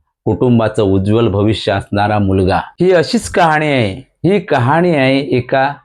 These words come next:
दारूच्या आहारी गेलेल्या मुलाची. एका भाड्याच्या खोलीत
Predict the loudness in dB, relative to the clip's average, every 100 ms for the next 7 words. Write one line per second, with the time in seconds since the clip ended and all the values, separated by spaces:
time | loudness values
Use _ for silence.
0 | _ _ _ _ _ _ -2 0 2 2
1 | 0 0 -2 0 0 2 2 2 2 2
2 | 0 -2 -6 -4 0 0 0 -4 -10 -20
3 | _ _ -4 -2 0 -2 0 -2 0 0
4 | -2 0 2 2 0